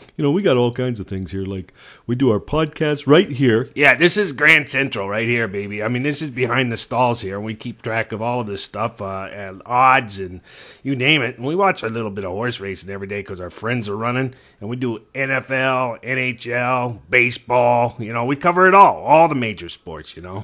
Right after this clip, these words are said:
Speaker 2: That's for darn sure, yeah. Yeah, okay, all right, guys, you know, yep, we, everybody wants to see it. All right, we got the, uh, all right, we got the Barn Girls section, you know. Uh, we get Barn Girls coming in here.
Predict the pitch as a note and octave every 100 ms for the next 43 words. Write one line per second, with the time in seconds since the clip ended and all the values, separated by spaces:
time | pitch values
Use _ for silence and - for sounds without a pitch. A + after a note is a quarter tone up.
0 | - G#2+ B2 - F2 F#2+ G2 F2+ - B1
1 | - - G2 - - _ _ _ _ _
2 | _ _ _ A#2 A#2+ B2+ C3 C3+ G#2+ F#2+
3 | G#2 A2+ A2+ G#2+ E2 G2 F#2+ F#2 G#2+ G#2+
4 | F#2+ F#2+ - C3 C#3+ C#3 A2 A#2+ G#2+ -
5 | _ C3 C#3 C3+ B2 A#2+ A#2 G#2 F#2+ F#2+
6 | F#2+ A2+ A#2+ C3 C#3 D3 C#3+ C#3 C3+ C3
7 | G#2+ D#3+ F#3 F3+ E3+ C3 G#2+ G#2 G2 E2+
8 | E2+ D#2+ - E2 - D#2+ E2+ F#2+ G#2 G#2+
9 | G#2+ G#2+ G2+ - - _ C#3 D#3+ C3+ G#2+
10 | A2+ A2 G#2+ G#2 A2 G2+ G2 G2 G2+ G2